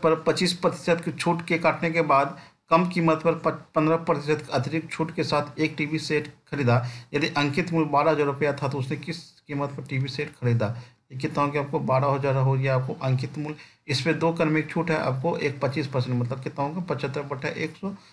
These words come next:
और दूसरा क्या है आपको? पचासी बटे कितना हो जाएगा आपको? एक सौ हो जाएगा। ठीक है,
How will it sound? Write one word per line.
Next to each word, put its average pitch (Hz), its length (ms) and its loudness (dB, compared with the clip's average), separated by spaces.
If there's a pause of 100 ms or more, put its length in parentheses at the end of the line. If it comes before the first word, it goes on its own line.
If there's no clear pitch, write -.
(140)
और 127 80 0
दूसरा 131 280 2
क्या 139 220 0
है 139 60 2
आपको? 135 200 -2
पचासी 135 440 -2
बटे 131 260 0
कितना 131 260 -2
हो 120 80 4
जाएगा 120 180 4
आपको? 120 300 0 (560)
एक 135 160 2
सौ 131 120 -2
हो 113 100 0
जाएगा। 110 260 -2
ठीक 180 200 -4
है, 120 200 -2